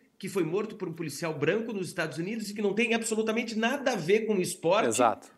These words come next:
Speaker 1: um grande autor de como tudo isso se apresenta, sabe, Marcelo?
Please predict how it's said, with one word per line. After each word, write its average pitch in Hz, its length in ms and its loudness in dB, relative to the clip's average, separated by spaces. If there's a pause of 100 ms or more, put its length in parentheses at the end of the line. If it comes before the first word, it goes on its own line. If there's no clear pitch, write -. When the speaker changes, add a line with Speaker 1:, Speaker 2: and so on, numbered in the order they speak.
Speaker 1:
um 214 120 4
grande 254 360 4
autor 214 600 -2
de - 100 -10
como 233 300 -4
tudo 233 180 -6
isso 240 160 -4
se - 100 -4
apresenta, 233 640 2
sabe, 131 320 -2
Marcelo? 104 480 -4